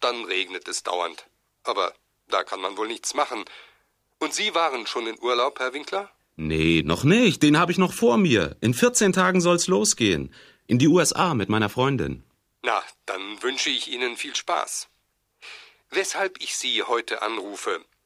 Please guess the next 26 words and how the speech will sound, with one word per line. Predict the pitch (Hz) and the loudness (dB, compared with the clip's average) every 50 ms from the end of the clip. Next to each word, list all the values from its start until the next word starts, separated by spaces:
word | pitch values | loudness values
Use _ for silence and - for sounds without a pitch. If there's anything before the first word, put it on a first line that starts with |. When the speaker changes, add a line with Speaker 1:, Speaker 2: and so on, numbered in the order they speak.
| _ _ _ _ _ _ _ - | _ _ _ _ _ _ _ -2
Speaker 1:
Also, | 127 131 123 113 107 101 90 - - _ _ | -2 -2 -2 -2 -6 -10 -10 -12 -16 _ _
wir | 113 123 143 135 | -2 0 0 2
brauchen | 131 123 131 135 135 143 135 120 - | 4 4 2 2 0 -4 -14 -10 -6
dringend | 117 131 175 190 190 185 175 165 - - _ _ - | -4 -4 -2 -2 -2 -2 -2 -4 -8 -14 _ _ 0
außerhalb | 123 151 - - - 87 98 92 92 - - | 0 0 2 0 0 -2 -2 -4 -8 -6 -4
der | 95 85 85 | -2 0 0
Reihe | 92 110 123 135 127 | 0 0 0 -2 -2
noch | 113 101 95 - - | -2 -2 -4 -4 -6
jede | - - - 127 160 180 180 165 143 | -14 -6 -2 0 0 0 -2 -4 -2
Menge | 113 110 120 131 123 110 | 0 0 0 0 -2 -4
elektronische | 92 90 90 92 - - - 117 120 117 117 107 - - 95 | -4 -8 -10 -10 -12 -8 -4 -4 -4 -4 -4 -6 -6 -6 -4
Bauteile | - 95 101 113 113 - - 110 107 107 101 104 101 | -4 -4 -4 -4 -4 -6 -4 -4 -4 -2 -4 -6 -8
für | - - 101 | -8 -12 -14
unsere | 98 101 95 92 95 95 | -14 -12 -12 -10 -10 -10
Produktion. | - - - - - - - - - 135 131 117 98 95 - - - - - - _ _ _ _ _ _ _ _ | -10 -10 -12 -12 -12 -10 -8 -4 -2 0 0 0 -2 -4 -8 -18 -20 -20 -20 -20 _ _ _ _ _ _ _ _
Wir | - 131 139 143 131 147 | -4 0 0 0 2 2
haben | 175 175 175 170 | 0 -2 -2 -4
da | 160 156 | -6 -4
nämlich | 147 147 147 147 147 143 139 - - - | -2 -2 -4 -4 -4 -6 -6 -6 -8 -8
einen | 123 120 113 110 101 - | -6 -6 -6 -6 -8 -8
Großauftrag | - 107 120 131 131 - - - 107 104 104 - - - - 113 113 120 123 - | -4 -2 0 0 0 -2 -4 -2 -2 -2 -2 -4 -8 -4 -2 0 0 0 -2 -6
für | - - 107 95 87 - | -10 -10 -10 -10 -10 -6
einige | - 123 131 120 101 107 104 - | -6 -6 -6 -6 -6 -6 -8 -6
tausend | - 101 107 104 - 117 113 - - - | -6 -6 -4 -6 -8 -8 -12 -14 -8 -6
Messinstrumente | 131 123 - - 110 104 104 - - - - 98 92 87 90 - 104 90 | -6 -6 -6 -8 -10 -12 -12 -12 -12 -12 -12 -12 -12 -12 -10 -10 -6 -6
reingeholt. | 87 90 98 87 95 90 95 95 82 - - | -6 -6 -6 -8 -8 -6 -4 -6 -6 -8 -14